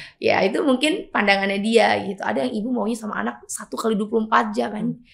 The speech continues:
Speaker 1: It's okay, tetap jadi ibu yang baik.
Speaker 2: Hmm.
Speaker 1: Ada ibu yang mungkin cuma bisa setengah harian aja bersama anak.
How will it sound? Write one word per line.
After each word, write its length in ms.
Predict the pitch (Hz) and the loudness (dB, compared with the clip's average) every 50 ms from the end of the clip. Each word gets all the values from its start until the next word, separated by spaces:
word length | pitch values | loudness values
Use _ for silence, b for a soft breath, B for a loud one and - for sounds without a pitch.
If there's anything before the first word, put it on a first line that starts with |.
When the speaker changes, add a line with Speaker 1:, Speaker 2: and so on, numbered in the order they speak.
| b b b b | b b b b
Speaker 1:
It's 180 | - 269 - | -12 -8 -4
okay, 340 | 320 330 320 - - 349 330 | -4 -4 -6 -6 -4 -4 -2
tetap 220 | 285 254 - 240 233 | -2 -2 -4 -4 -2
jadi 200 | 226 214 214 - | -2 -2 -2 -2
ibu 140 | 220 196 190 | -4 -4 -4
yang 220 | 214 214 190 190 185 | -4 -4 -4 -4 -6
baik. 460 | 190 190 190 196 196 196 190 - - | -6 -6 -4 -6 -6 -6 -8 -12 -14
Speaker 2:
Hmm. 260 | - 185 175 160 156 - - | -12 -12 -12 -12 -14 -14 -10
Speaker 1:
Ada 300 | - - 196 214 254 269 - - - 320 | -6 -4 -2 2 2 2 2 0 -2 -4
ibu 220 | 262 240 214 208 247 | -6 -4 -4 -4 -2
yang 180 | 269 247 226 226 | -2 -2 -2 -2
mungkin 220 | 214 220 226 254 | -2 -4 -4 -4
cuma 180 | 226 233 226 214 | -6 -4 -6 -6
bisa 120 | 208 208 226 | -6 -6 -8
setengah 340 | - - 226 208 214 208 196 190 | -8 -8 -6 -6 -6 -8 -8 -6
harian 340 | 214 214 220 214 208 208 | -6 -4 -2 -2 -2 -2
aja 280 | 214 220 214 214 220 247 | -4 -4 -4 -2 -2 -2
bersama 340 | 214 214 - 214 202 208 208 | -2 -2 -4 -6 -6 -6 -4
anak. 340 | - 226 226 233 247 247 | -4 -4 -4 -4 -4 -6